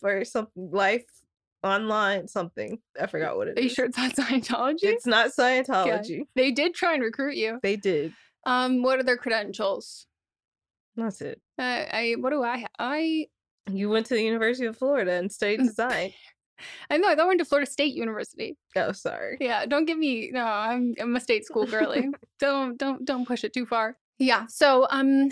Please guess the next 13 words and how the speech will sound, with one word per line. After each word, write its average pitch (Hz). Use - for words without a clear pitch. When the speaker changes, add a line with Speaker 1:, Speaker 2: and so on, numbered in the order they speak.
Speaker 2:
we're 269
a 339
call 311
and 330
advice 302
podcast. 214
So 226
you 233
call 226
in, 294
you 226
leave 220
us 214